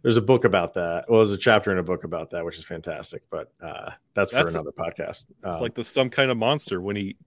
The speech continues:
Speaker 2: came in on
Speaker 1: Yeah.
Speaker 2: that documentary. He's like, "Hey,
Speaker 1: Yeah.
Speaker 2: by the way, I'm also mad."
Speaker 1: Yeah, yeah. Uh, he, he f-, he feels like he's a failure because he got kicked out of Metallica, and that's just, that's his metric. Uh,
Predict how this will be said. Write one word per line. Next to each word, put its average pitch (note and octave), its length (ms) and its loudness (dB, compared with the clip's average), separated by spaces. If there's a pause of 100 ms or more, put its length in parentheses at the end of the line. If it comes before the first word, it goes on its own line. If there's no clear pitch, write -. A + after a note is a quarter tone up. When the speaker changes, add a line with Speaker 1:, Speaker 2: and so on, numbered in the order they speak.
(140)
Speaker 2:
came A#2 220 -2
in A2 140 -2
on G#2+ 80 2
Speaker 1:
Yeah. G#2+ 100 6
Speaker 2:
that A2+ 180 0
documentary. B2 640 4
He's F#2 180 -8
like, G2+ 140 2
"Hey, C#3+ 140 4
Speaker 1:
Yeah. G3 60 2
Speaker 2:
by C#3 140 6
the C#3 80 0
way, C#3 380 4
I'm A#2 140 -4
also C3+ 260 2
mad." B2+ 400 4 (360)
Speaker 1:
Yeah, G#2+ 360 6 (260)
yeah. G#2+ 280 -6 (200)
Uh, G#2+ 180 -6
he, G2+ 120 -4
he G#2+ 160 -4
f-, A#2 140 -10 (260)
he C3+ 80 6
feels D#3+ 280 6
like E3 100 6
he's D#3 160 6
a D#3 40 8
failure F3 460 2
because G#2 260 0
he A2+ 80 -2
got A2+ 160 0
kicked A#2 220 -2
out A#2+ 120 0
of A#2+ 60 -2
Metallica, A#2+ 480 -2
and G#2+ 240 -4
that's G#2 300 -6
just, - 480 -12
that's - 160 -18
his B2 140 -6
metric. D3+ 440 -2 (680)
Uh, A#2+ 680 6